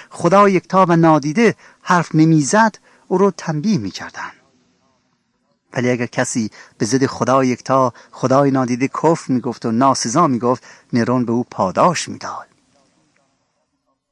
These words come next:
ذکر این نکته را لازم می‌دانم که در مکاشفات و نوشتجات رمزی معمول بود که ملل و دول را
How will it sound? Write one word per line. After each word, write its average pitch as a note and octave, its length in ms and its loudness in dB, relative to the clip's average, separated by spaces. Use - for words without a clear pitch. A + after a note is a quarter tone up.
ذکر C3+ 260 -2
این C#3+ 180 4
نکته C#3+ 200 -4
را C#3+ 220 2
لازم C#3 320 2
می‌دانم C3+ 400 0
که - 120 -10
در C#3 140 -2
مکاشفات C#3 720 0
و C#3+ 60 0
نوشتجات C#3 680 0
رمزی C3 400 -2
معمول C#3+ 400 -2
بود C3+ 200 -4
که C3+ 140 -6
ملل C3 360 0
و C#3 80 0
دول C3 320 0
را B2+ 320 0